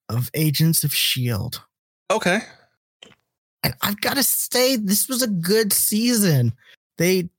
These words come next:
Speaker 1: it, it, it, it's, it's very weird and bizarre,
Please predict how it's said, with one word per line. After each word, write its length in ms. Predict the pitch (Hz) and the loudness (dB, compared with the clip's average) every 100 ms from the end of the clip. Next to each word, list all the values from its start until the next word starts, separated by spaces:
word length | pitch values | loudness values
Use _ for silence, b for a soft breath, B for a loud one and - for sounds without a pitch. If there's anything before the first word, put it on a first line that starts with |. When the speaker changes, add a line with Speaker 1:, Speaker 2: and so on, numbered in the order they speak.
| _ | _
Speaker 1:
it, 200 | - 165 160 - | -2 -2 -2 -4
it, 180 | 165 151 - | -2 -2 0
it, 140 | 165 - | -4 -2
it's, 260 | 160 143 - | -2 0 0
it's 180 | 147 135 | 0 0
very 340 | 127 135 147 | 2 2 2
weird 500 | 180 175 185 190 202 | 0 2 2 2 2
and 140 | 190 175 | 2 2
bizarre, 640 | 180 165 170 156 151 165 | 2 2 2 2 2 0